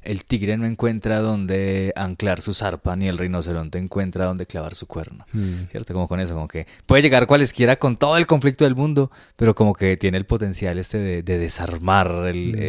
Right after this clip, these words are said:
Speaker 1: el conflicto.
Speaker 2: Total.
Speaker 1: Y claro, es, es loco y yo creo que a todos nos ha pasado, como que eso no está con, hay una historia, hay una historia muy loca que no puedo contar, pero una parte sí la puedo contar
Speaker 2: Mm.
Speaker 1: y, y, eh, tiene que ver con el, con parte del conflicto armado acá en Colombia.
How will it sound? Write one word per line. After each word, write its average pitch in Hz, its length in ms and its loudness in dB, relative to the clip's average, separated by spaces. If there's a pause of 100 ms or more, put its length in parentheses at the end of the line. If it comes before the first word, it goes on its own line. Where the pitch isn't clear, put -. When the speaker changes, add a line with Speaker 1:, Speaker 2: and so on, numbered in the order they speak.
(160)
Speaker 1:
el 85 80 -14
conflicto. - 500 -10
Speaker 2:
Total. 92 280 -4 (460)
Speaker 1:
Y 104 440 4 (180)
claro, - 280 -2
es, 90 420 -4
es 98 220 -8
loco 123 320 2
y 92 80 0
yo 87 140 -4
creo 139 160 2
que 98 200 2
a 78 80 -2
todos 90 200 -2
nos 117 100 -2
ha 92 80 -2
pasado, 110 320 0
como 87 180 -4
que 85 80 -6
eso 87 160 -4
no 110 80 0
está 110 320 -2
con, 117 320 -6 (600)
hay - 60 -6
una 107 80 0
historia, 104 400 -4 (600)
hay - 80 -18
una 98 60 -8
historia 98 240 -6
muy 95 140 -4
loca 85 340 -8 (140)
que 82 120 -10
no 78 140 -10
puedo 82 180 -4
contar, 78 320 -12 (320)
pero 117 160 4
una 90 140 2
parte 92 160 -2
sí 92 80 -4
la 92 80 0
puedo 90 140 0
contar 82 400 -2
Speaker 2:
Mm. 120 60 -2
Speaker 1:
y, 98 280 2
y, 92 200 0
eh, 87 120 0
tiene 85 220 -6
que 101 80 -4
ver 98 100 0
con 95 160 -4
el, 85 140 -6
con 80 160 -12
parte 85 240 -6
del 90 80 -6
conflicto 85 360 -6
armado 87 220 -2
acá 85 140 -8
en 80 40 -8
Colombia. 78 440 -8